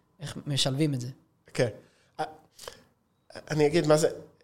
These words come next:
Speaker 2: כאילו, משרד החינוך נתן את ההוראה הרשמית, כן, זה, זה מערכת, היא מערכת ביורוקרטית, יש לה הנחיות, יש לה חוזרי מנכ״ל, יש לה
Speaker 1: כן.
Speaker 2: אז קודם כל, כמו שאמרתי,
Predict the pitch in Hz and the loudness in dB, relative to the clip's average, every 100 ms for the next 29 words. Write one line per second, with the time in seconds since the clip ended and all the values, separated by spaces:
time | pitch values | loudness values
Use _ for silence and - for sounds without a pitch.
0 | _ _ _ - 151 143 135 139 143 156 | _ _ _ -2 2 4 4 6 6 6
1 | 160 151 147 131 127 135 135 123 120 117 | 8 8 8 6 4 6 6 6 6 6
2 | 123 117 - 196 131 117 117 113 107 160 | 2 -2 2 2 4 0 0 2 4 2
3 | 196 - 110 110 117 120 110 110 107 165 | 2 0 2 2 2 0 -2 -4 0 0
4 | 165 120 107 - 107 98 98 - 117 180 | 0 -4 -2 -2 0 0 -2 -2 0 2
5 | 151 117 - - 110 117 113 117 180 147 | 0 -2 -6 -6 -2 0 -2 0 0 2
6 | 123 117 110 98 - - - 117 135 - | 0 0 -2 -4 -6 -10 -4 -4 -4 -6
7 | - - 247 294 - 180 190 185 139 139 | 2 4 4 2 0 2 4 4 6 4
8 | 139 151 | 4 -2